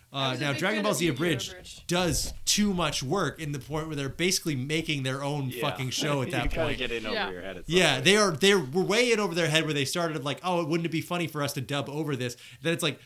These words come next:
Speaker 1: somebody had to go in and animate the lip flap so that it would match what they said.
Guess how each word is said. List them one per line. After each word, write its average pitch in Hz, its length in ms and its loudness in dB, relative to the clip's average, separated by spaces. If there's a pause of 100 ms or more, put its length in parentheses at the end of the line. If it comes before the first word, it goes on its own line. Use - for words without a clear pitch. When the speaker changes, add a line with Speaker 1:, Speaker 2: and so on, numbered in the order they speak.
Speaker 1:
somebody 185 320 0
had 180 220 -2
to 151 40 -4
go 151 240 -2
in 151 100 0
and 131 120 -6
animate 147 340 -2
the - 60 -10
lip 220 240 -4
flap 127 260 -2
so 123 140 -4
that 113 100 -6
it 117 60 -8
would 104 120 -12
match 131 300 -4
what 123 140 -8
they 123 100 -4
said. 131 380 -2